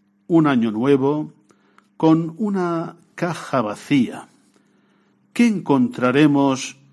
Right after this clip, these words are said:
en ella al acabar el año? Pues lo que vayamos poniendo. Si la vamos llenando cada día con lo mejor, con fe, con esperanza,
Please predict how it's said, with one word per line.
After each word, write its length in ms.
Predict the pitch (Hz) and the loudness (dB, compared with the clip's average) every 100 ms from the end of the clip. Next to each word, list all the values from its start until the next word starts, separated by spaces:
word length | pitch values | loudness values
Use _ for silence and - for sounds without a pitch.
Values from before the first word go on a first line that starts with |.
| - | -10
en 180 | 113 113 | -6 -2
ella 560 | 139 123 120 113 101 - - _ _ _ | 0 0 0 -4 -8 -16 -20 _ _ _
al 240 | 127 127 | -2 0
acabar 460 | 120 110 107 113 127 | 0 -4 -6 -4 -4
el 160 | 107 120 | -4 -4
año? 480 | 123 92 87 165 - _ _ _ _ _ _ _ _ _ _ _ | -6 -6 -12 -14 -18 _ _ _ _ _ _ _ _ _ _ _
Pues 400 | - 180 165 - - | -2 0 0 -6 -6
lo 180 | 139 156 | -2 0
que 100 | 147 | 0
vayamos 520 | 131 139 233 269 - | 0 0 0 -4 -6
poniendo. 640 | - 120 202 254 170 85 - _ _ _ _ _ _ _ _ _ | -8 -4 -2 -4 -6 -12 -20 _ _ _ _ _ _ _ _ _
Si 220 | - 127 | -12 -6
la 120 | 120 | -4
vamos 400 | 117 156 156 143 | 2 4 4 2
llenando 540 | 131 127 147 156 151 143 | 0 0 2 2 0 -2
cada 260 | 123 110 | -4 -4
día 640 | 104 139 139 131 135 127 - _ _ _ _ _ _ | -2 2 2 0 -4 -10 -18 _ _ _ _ _ _
con 220 | - 123 | -4 -2
lo 120 | 107 95 | -2 -6
mejor, 560 | 92 - 160 160 156 - _ _ _ - | -6 2 2 2 -6 -20 _ _ _ -20
con 240 | 123 123 | -14 -14
fe, 560 | - - 135 135 139 135 _ _ | -14 -4 -2 0 -4 -10 _ _
con 200 | _ 98 | _ -16
esperanza, 1000 | 92 - - 95 123 123 117 - 117 113 | -14 -14 -14 -4 -2 -2 -4 -10 -12 -12